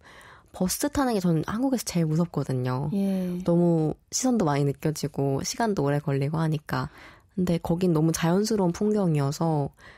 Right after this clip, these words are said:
Speaker 1: 그런 게 너무 좋았습니다.
Speaker 2: 예, 우리나라 사람 좀 급해가지고
Speaker 1: 예. <laughs>
Speaker 2: 눈치가 보이죠.
Speaker 1: 맞아요. 근데 저도 한국 사람이어서
Speaker 2: 네.
Speaker 1: <laughs> 너무 급해요, 마음이. 그래서 저는 막 아빠랑 있을 때는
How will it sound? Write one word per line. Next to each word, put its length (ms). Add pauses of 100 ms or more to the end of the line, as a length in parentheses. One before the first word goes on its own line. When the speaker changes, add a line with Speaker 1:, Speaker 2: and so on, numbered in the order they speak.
(180)
Speaker 1:
그런 180
게 80
너무 240 (160)
좋았습니다. 640
Speaker 2:
예, 280
우리나라 280
사람 220
좀 220
급해가지고 1120
Speaker 1:
예. 540 (280)
<laughs> 260
Speaker 2:
눈치가 480
보이죠. 420 (360)
Speaker 1:
맞아요. 480
근데 160
저도 320
한국 240
사람이어서 960
Speaker 2:
네. 140
Speaker 1:
<laughs> 400
너무 240
급해요, 420
마음이. 680
그래서 140
저는 300
막 240
아빠랑 360
있을 180
때는 240